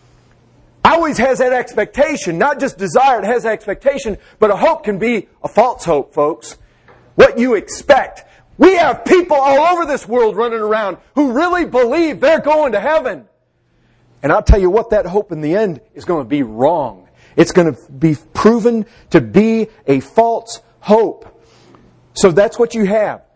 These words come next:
Biblical concept of hope, it's always future. It's more than just desire. It's more than just saying, "I hope a check for ten thousand dollars comes in the mail today," when you have no reason to expect one will come. It's a desire for some future blessing accompanied by an assurance,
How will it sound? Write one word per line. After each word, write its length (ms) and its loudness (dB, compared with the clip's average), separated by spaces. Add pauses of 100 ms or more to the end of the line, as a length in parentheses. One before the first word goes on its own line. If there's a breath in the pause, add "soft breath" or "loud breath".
(240)
Biblical 380 0
concept 520 -2
of 80 -2
hope, 580 -2
it's 100 -2
always 260 2
future. 580 -4
It's 140 -14
more 160 2
than 140 -4
just 240 -4
desire. 580 -2 (120 loud breath)
It's 160 -6
more 180 2
than 140 -4
just 180 -2
saying, 260 -2 (140 soft breath)
"I 120 0
hope 260 0
a 40 -4
check 240 2
for 120 -6
ten 180 0
thousand 300 -2
dollars 220 0
comes 220 -10
in 100 -8
the 60 -2
mail 240 -2
today," 280 -4
when 100 -8
you 80 -4
have 100 0
no 120 -2
reason 260 -4
to 60 0
expect 340 -4
one 200 -2
will 140 -4
come. 300 -8 (300 soft breath)
It's 140 0
a 60 -6
desire 640 -2 (320 soft breath)
for 140 2
some 300 -2
future 640 -2 (140)
blessing 600 0
accompanied 520 -6
by 160 0
an 80 -4
assurance, 580 -4